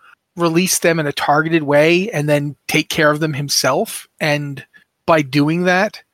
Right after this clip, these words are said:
he would be, you know, he would be so respected and honored that they would make him High Tinker. That was kinda his crazy plan. It didn't work out. Um, but in the process of attempting to fight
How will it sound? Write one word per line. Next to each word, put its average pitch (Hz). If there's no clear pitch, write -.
he -
would 165
be, 160
you 165
know, 143
he -
would 147
be 143
so -
respected 151
and 139
honored 165
that 143
they 143
would 143
make 143
him 202
High 131
Tinker. 131
That 117
was 160
kinda 135
his 131
crazy 131
plan. 131
It 220
didn't 214
work 156
out. 135
Um, 139
but 151
in 180
the 165
process 180
of 156
attempting 170
to 151
fight -